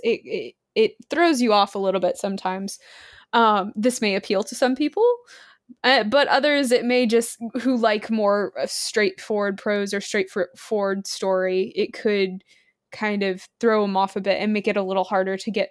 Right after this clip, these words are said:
through the book. Um, it's also, it doesn't have a lot of action. So for those action-orientated people, probably not the book for you.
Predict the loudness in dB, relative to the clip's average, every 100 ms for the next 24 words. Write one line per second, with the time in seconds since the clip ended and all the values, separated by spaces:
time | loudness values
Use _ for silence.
0 | _ -6 -4 -4 -2 -4 -4 -20 _ _
1 | _ 2 4 4 2 -2 -12 -16 _ _
2 | _ -20 _ 0 0 2 2 2 4 4
3 | 2 0 0 2 0 0 2 4 4 2
4 | 2 -2 -6 _ 0 0 0 0 0 -2
5 | -4 -10 _ _ _ _ -8 0 0 2
6 | 4 4 2 -2 0 0 2 0 0 2
7 | 2 2 0 2 2 0 -2 -4 -6 0
8 | 4 4 2 -6 -20 _ -20 -20 -20 -2
9 | 2 6 6 4 2 0 2 2 2 0
10 | -2 0 0 -2 -4 -8 2 2 2 0
11 | 2 2